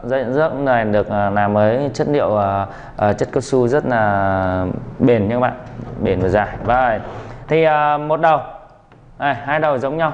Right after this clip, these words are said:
thì bạn lấy đầu nào cũng được. Thì, ờ, một đầu chúng ta sẽ được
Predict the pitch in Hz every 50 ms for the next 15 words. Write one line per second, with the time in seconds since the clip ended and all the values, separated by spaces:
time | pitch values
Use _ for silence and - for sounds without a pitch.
0 | - 135 123 117 123 127 85 101 113 110 113 117 127 135 143 127 120 120 110 101
1 | - 113 - 135 139 - - - - - - - - - 113 120 123 120 117 117
2 | 120 113 113 110 117 120 113 104 - 117 117 113 131 131 127 123 127 113 - 98
3 | 123 127 123 120 113 98